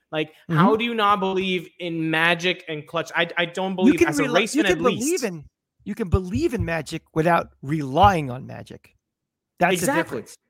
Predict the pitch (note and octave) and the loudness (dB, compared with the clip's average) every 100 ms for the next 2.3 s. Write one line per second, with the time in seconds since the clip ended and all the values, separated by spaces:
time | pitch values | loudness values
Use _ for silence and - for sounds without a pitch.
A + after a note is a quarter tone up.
0 | _ _ _ _ - G#3 D#3+ G3 G#3 G#3 | _ _ _ _ -6 -6 -6 2 4 6
1 | G#3+ C#4+ D#4 C#4+ D4 B3+ G#3 A#3 F#3 G#3+ | 6 6 6 4 4 4 2 0 0 2
2 | A#3 D#3+ | 0 -2